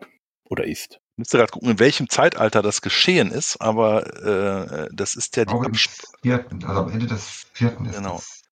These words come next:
Speaker 2: Da hatten wir ja, dass sich Nandus, äh, äh, abspaltet in, in Amazeran und Hesinde,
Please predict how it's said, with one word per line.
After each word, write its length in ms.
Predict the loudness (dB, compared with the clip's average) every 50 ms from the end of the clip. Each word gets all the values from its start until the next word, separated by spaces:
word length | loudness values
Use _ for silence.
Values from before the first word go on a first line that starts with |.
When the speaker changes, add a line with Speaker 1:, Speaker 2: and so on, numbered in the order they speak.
| _ _ -2
Speaker 2:
Da 80 | 0
hatten 260 | 0 0 0 0 2
wir 80 | 4 6
ja, 100 | 6 6
dass 160 | 6 4 2 0
sich 120 | 0 2
Nandus, 580 | 4 4 4 4 4 6 6 4 4 4 0 -2 2
äh, 60 | 6
äh, 720 | 8 8 10 10 8 8 6 4 4 4 4 4 4 4 2 2
abspaltet 1040 | 0 -2 0 0 0 0 2 4 4 6 6 6 4 2 0 -2 -2 -2 -4 -4
in, 200 | -2 -2 -2 -2
in 160 | -2 -2 -2 0
Amazeran 760 | 0 2 4 4 4 4 4 2 0 2 4 2 2 2 0
und 180 | -2 -6 -6
Hesinde, 460 | -8 -4 -2 -2 0 2 2 2 0